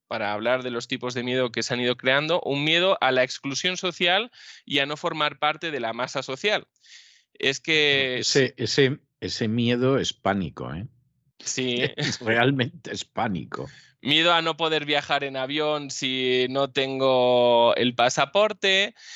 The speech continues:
Speaker 1: eh, miedo a que me echaran la culpa si alguien se enferma, miedo a que no podré comer en Navidad con mis familiares. Recordemos las filas que habían para hacerse la, las, los test,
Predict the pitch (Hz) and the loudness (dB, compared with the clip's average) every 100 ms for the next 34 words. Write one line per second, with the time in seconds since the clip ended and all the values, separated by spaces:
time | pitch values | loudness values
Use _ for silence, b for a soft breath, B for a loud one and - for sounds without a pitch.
0 | B B _ 135 131 127 127 123 117 117 | B B _ 2 2 0 0 0 2 2
1 | 110 104 - 127 135 135 139 135 131 127 | 0 -2 -4 -2 0 2 2 2 4 4
2 | 127 131 135 131 123 131 131 127 - 151 | 2 0 -2 -2 -2 -2 0 -4 -2 -2
3 | 147 131 135 127 123 - - 135 131 127 | -2 2 2 4 2 -2 -4 0 0 0
4 | 123 120 131 123 123 175 190 180 170 165 | -4 -6 -6 -6 -2 0 2 0 0 0
5 | 170 B B B - 139 139 131 131 127 | -2 B B B -4 0 2 2 0 0
6 | 131 127 135 143 139 135 135 127 131 131 | -2 -2 -2 -4 0 0 0 0 -2 0
7 | 135 127 127 123 127 131 131 127 120 - | 0 0 0 0 2 4 4 4 2 -4
8 | - - 123 123 123 - 127 123 131 156 | -8 0 0 2 -2 0 0 0 2 2
9 | 180 180 185 196 - 143 - 123 120 127 | 2 2 0 -2 -10 -20 -12 -10 -4 -2
10 | 131 127 135 147 156 143 131 - 139 147 | 0 0 2 2 2 4 2 2 2 2
11 | 151 - 135 135 139 147 156 151 131 123 | 2 2 2 2 2 2 0 -2 0 0
12 | 117 113 113 123 - 139 139 127 117 110 | 0 -4 -4 -6 -2 -2 2 2 2 0
13 | 107 98 104 104 104 - - - _ _ | 0 -2 -2 -2 -2 -4 -6 -10 _ _
14 | 113 110 - 147 143 - - | -4 -2 0 0 0 -2 -10